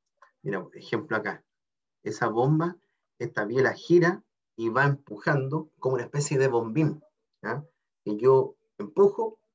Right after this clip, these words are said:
y sale el material, y cuando recojo se llena esa parte, ¿ya? Eh, y para ese tipo de lodo me sirve ese tipo de bomba, ¿ya? Para ese tipo de fluido me sirve ese tipo de bomba.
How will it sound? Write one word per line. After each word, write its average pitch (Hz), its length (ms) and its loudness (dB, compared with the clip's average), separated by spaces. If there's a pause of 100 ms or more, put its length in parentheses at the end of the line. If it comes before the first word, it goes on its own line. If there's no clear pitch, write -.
y - 120 -14
sale 160 760 -2
el 131 160 0
material, 156 580 2
y 113 100 -6
cuando 120 280 0
recojo 180 640 0
se 127 320 -4
llena 156 400 2
esa 139 200 -2
parte, - 280 -2 (420)
¿ya? - 260 -10 (1040)
Eh, 110 560 -4 (560)
y 123 120 -6
para 107 260 -4
ese 139 280 2
tipo 147 340 0
de 143 100 0
lodo 175 500 2
me 107 400 -10
sirve 180 360 -6
ese 175 140 -2
tipo 170 280 0
de 180 80 4
bomba, 123 400 -4 (340)
¿ya? 104 140 -6
Para 113 100 0
ese 113 140 -8
tipo 120 260 -4
de - 60 -10
fluido 143 400 0
me 110 100 -4
sirve 170 320 0
ese 165 160 0
tipo 170 260 0
de 170 100 4
bomba. 107 380 -2